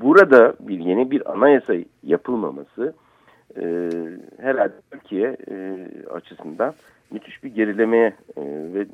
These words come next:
çok ciddi sorunların ortaya çıkmasına yol olacak, yol açacaktır. Bu bilinçte, e, bakmak lazım. E, tabii ki hazırlanış biçimi, yani bu kurucu meclis ya da bu meclisin anayasa yapmasında, e, her iki, e,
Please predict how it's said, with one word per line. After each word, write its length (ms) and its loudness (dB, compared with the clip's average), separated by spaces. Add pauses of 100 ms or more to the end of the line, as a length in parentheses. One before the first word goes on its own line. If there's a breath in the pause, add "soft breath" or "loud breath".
(100)
çok 220 -16
ciddi 220 -20
sorunların 420 -6
ortaya 360 -8
çıkmasına 380 -14
yol 140 -10
olacak, 280 -12 (200)
yol 160 -14
açacaktır. 580 -14 (600 soft breath)
Bu 160 -8
bilinçte, 460 2 (240)
e, 260 -2
bakmak 460 -2
lazım. 400 0 (640 soft breath)
E, 260 2 (300)
tabii 260 -2
ki 160 0
hazırlanış 540 0
biçimi, 400 -4
yani 260 2
bu 120 -8
kurucu 340 -6
meclis 440 -2
ya 140 -4
da 160 -6
bu 120 0
meclisin 600 0 (340 soft breath)
anayasa 520 0 (100)
yapmasında, 800 -4 (420 soft breath)
e, 420 -8
her 180 0
iki, 440 -8 (180)
e, 80 -8